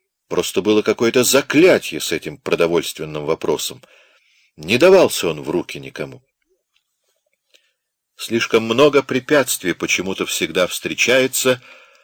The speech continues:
от высказанной воли до исполнения. Все равно она писала, надо постепенно так все и устроить.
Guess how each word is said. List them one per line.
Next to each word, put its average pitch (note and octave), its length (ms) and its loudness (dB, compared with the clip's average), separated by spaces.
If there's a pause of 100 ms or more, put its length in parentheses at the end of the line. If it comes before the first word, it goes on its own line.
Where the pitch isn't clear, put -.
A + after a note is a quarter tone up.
(200)
от E2+ 260 -2
высказанной G#2 840 -2
воли C3+ 480 2
до A2 300 -2
исполнения. C#2+ 840 -10 (1400)
Все D#3 200 0
равно A2 400 0
она G#2 220 -2
писала, A2+ 500 -2
надо G#2 420 -4
постепенно A#2 960 -4
так G#2 340 -6
все F#2 360 -4 (100)
и F2 100 -8
устроить. C#2 920 -10